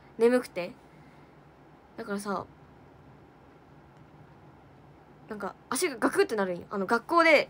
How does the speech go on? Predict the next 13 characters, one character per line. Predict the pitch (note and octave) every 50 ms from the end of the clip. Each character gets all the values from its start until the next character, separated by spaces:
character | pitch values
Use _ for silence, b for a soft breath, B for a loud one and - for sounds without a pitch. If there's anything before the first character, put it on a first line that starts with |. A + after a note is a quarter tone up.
| - -
ク | -
ッ | - - -
っ | - - - - -
て | A3+ G#3+
な | G3+ G3+ A3+ A#3
る | A3 G3+ F#3+ - -
の | G#3 G3+
と | G3+ A3+ A3 G3 -
一 | - G3+
緒 | - - A3+
で、 | A3 A#3 A#3 G#3 F3+ - B B B B B B B B B B B - - - - - -
足 | - C4 - D#4+ D#4
が | C4+ B3+ -